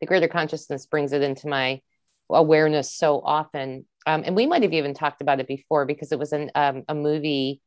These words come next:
with a dog in it. Um, uh, The Art of Racing in the Rain. And actually, I read the book a hundred years ago, even before this movie.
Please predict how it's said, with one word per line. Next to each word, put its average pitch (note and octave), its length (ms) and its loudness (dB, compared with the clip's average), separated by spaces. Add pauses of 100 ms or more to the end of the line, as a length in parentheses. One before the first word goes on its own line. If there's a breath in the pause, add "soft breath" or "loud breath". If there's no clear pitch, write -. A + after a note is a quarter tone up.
(100)
with - 140 2
a D3 60 2
dog C3+ 420 4
in A#2+ 120 -4
it. A#2+ 140 -8 (960)
Um, C3+ 420 2 (720)
uh, B2+ 640 0
The C#3 160 -6
Art E3+ 260 2
of D3+ 140 -2
Racing D3 320 -4
in B2+ 100 -8
the B2 80 -8
Rain. G#2 380 -10 (180)
And F3+ 120 0
actually, A3 280 2
I F3 60 6
read F3 180 4
the E3 60 2
book E3+ 220 -2
a C#3+ 60 -10
hundred D#3 300 -6
years C#3+ 220 -2
ago, B2+ 380 -2 (240)
even F#3 240 2
before D#3+ 440 0
this C#3+ 260 -8
movie. C3 500 -4